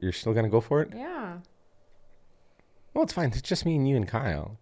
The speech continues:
Speaker 1: Kyle's
Speaker 2: It's gonna bother me now.
Speaker 1: Kyle's family, basically.
Speaker 2: It's gonna bother me.
Speaker 1: Well, it should, 'cause this <laughs> podcast started really well, high quality, high resolution,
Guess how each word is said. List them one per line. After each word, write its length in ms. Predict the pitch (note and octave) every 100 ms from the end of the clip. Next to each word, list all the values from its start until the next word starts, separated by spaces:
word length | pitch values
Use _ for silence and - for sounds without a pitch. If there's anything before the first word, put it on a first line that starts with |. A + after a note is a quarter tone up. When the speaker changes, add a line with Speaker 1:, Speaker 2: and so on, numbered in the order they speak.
| -
Speaker 1:
Kyle's 360 | - C#3+ D3
Speaker 2:
It's 20 | G#2+
gonna 120 | C#3+
bother 280 | F2+ G3 G3+
me 140 | F3+
now. 80 | E3+
Speaker 1:
Kyle's 320 | F3 C#3+ C#3
family, 320 | - C3 G#2+
basically. 420 | D#2+ E2 E2 - D#2
Speaker 2:
It's 600 | - - - - - -
gonna 100 | F#3
bother 260 | F#3+ G#3+
me. 220 | G3+ F#3 F#3 _ _ _
Speaker 1:
Well, 200 | - E3
it 140 | G#2+ -
should, 480 | - C4 B2 E2 - _ -
'cause 160 | B2+
this 200 | A2+ C#3+
<laughs> 0 |
podcast 500 | - - D3+ D3+ C#3
started 300 | - C3+ A#2 G#2
really 420 | G#2 B2 D3+ C#3+
well, 260 | A#2+ A2+ F#2+
high 180 | A#2
quality, 420 | A2+ A#2+ A2+ G2 F2+
high 140 | G#2+
resolution, 640 | G2 G2 G2+ A2 - E2